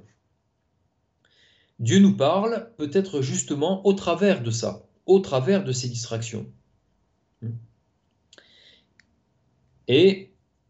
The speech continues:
peut-être qu'il nous demande si on l'aime vraiment plus que tout. Est-ce que je peux dire en vérité, « Je veux ce que tu veux » ? C'est pour ça qu'il est, euh, à mon avis, euh,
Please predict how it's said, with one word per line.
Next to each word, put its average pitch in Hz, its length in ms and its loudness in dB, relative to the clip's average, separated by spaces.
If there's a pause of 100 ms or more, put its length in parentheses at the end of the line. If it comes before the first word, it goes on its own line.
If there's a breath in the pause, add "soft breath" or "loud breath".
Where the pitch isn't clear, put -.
(160)
peut-être 170 360 -2
qu'il 120 200 -4
nous 120 100 -4
demande 131 360 0
si - 240 -4
on 135 120 0
l'aime 185 220 4
vraiment 151 360 0
plus 226 340 -8
que 160 100 -6
tout. 185 240 -4 (1400)
Est-ce 127 160 -2
que 135 120 2
je 113 100 4
peux 127 160 2
dire 196 220 0
en 165 80 2
vérité, « 139 680 -2 (200)
Je 120 180 -2
veux 185 220 2
ce 190 160 -2
que 139 120 -6
tu 127 160 -6
veux » ? - 300 -4 (1900 soft breath)
C'est - 180 -2
pour 180 140 -4
ça 240 160 2
qu'il 170 400 -2
est, 147 200 6
euh, 117 300 4
à - 60 -2
mon 123 140 -2
avis, 156 360 2
euh, 113 320 -2